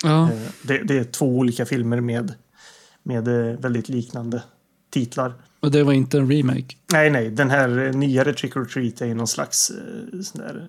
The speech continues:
Speaker 2: eh, antologiskräckis.
Speaker 1: Okej.
Speaker 2: Men det är ju faktiskt, eh, författaren Harry Crews som skrev originalmanuset till den här filmen. Och han är ju, eh, enligt Wikipedia så var, skrev han, eller, eh,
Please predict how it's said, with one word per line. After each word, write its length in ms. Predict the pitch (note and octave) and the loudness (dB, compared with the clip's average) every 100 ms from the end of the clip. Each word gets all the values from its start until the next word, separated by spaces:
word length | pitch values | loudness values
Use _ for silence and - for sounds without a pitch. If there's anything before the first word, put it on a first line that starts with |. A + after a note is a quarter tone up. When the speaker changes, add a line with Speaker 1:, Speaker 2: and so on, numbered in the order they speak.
| C4+ | -10
Speaker 2:
eh, 580 | D3 - - - - E3 | -10 -10 -16 -16 -8 -4
antologiskräckis. 1200 | A#2+ B2 A#2 A#2+ A#2 A#2+ C3+ A#2+ - - - - _ | -4 -4 -4 -2 0 -2 -4 -8 -8 -8 -8 -10 _
Speaker 1:
Okej. 360 | - C#3+ C#3+ D3+ - _ _ _ | -2 0 0 -6 -8 _ _ _
Speaker 2:
Men 400 | C#3 F#3+ C3+ B2+ | 2 2 2 -4
det 140 | - D3 | 0 4
är 160 | D3 | 4
ju 120 | D3 D3 | 2 2
faktiskt, 680 | D#3+ - - F3 - - - _ _ _ | 0 -2 -2 0 0 -4 -20 _ _ _
eh, 300 | C3 B2 B2 - _ | -2 0 -2 -6 _
författaren 560 | - D#3 D3+ - D3+ C#3+ | -4 0 0 0 0 2
Harry 280 | C#3+ D3 B2 | 2 0 -2
Crews 640 | - F3 F3+ C3 A#2 C3 | -2 0 0 0 -2 0
som 140 | - B2+ | 0 0
skrev 340 | - C3+ A2+ | 0 0 0
originalmanuset 1000 | A#2 A#2 C#3 C3 A#2+ D#3 D#3+ - A#2+ - | 0 0 0 0 2 0 0 -2 -4 -6
till 100 | C3+ | -8
den 120 | B2+ | -4
här 60 | A2+ | -4
filmen. 420 | - A2+ A#2 B2 | -4 -6 -8 -8
Och 140 | C3 | -6
han 200 | A#2+ C#3+ | -4 -4
är 140 | D3+ C3+ | -2 -2
ju, 480 | A#2+ A#2+ B2 A#2+ C3 - _ _ - | 0 0 2 0 -2 -8 _ _ -10
eh, 80 | D2 - - - _ - | -8 -10 -14 -20 _ 0
enligt 300 | D#3+ C#3+ - | 0 2 -2
Wikipedia 800 | - B2+ - F#3+ F#3 C3 A#2+ A#2 | -6 -6 0 2 2 2 2 0
så 140 | C#3+ | -2
var, 300 | B2 B2 B2+ - _ | -2 -2 -4 -10 _
skrev 560 | - - - C#3 C3+ B2 | -2 -2 -2 -2 0 2
han, 240 | A#2+ A#2+ | 0 0
eller, 280 | - D3+ D3+ - - - - - - - - - | 0 2 0 -2 -18 -20 -20 -20 -20 -20 -12 2
eh, 220 | C3+ | 4